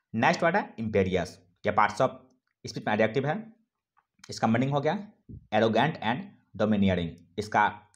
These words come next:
हिंदी में हो गया अभिमानी या शाही। एग्जांपल देखते हैं इसका, the professor was as imperious as ever। हिंदी होगा इसका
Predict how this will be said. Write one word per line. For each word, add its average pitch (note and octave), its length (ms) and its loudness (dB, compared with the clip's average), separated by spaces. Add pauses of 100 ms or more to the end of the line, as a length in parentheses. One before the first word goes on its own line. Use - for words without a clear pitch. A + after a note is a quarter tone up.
(160)
हिंदी C3 140 -2
में D3 120 -4
हो D3 80 -4
गया E3+ 180 -2 (500)
अभिमानी A#2 520 2
या D3+ 80 2
शाही। E2+ 380 -2 (320)
एग्जांपल G2 360 0
देखते A#2+ 200 -2
हैं B2+ 60 0
इसका, D3+ 160 -8 (920)
the C3+ 160 2
professor C3 480 2
was A#2+ 240 2 (240)
as A#2+ 220 2
imperious A2+ 580 2
as B2 240 0
ever। F2+ 240 -2 (380)
हिंदी C3 180 2
होगा D#3 120 6
इसका F3+ 180 0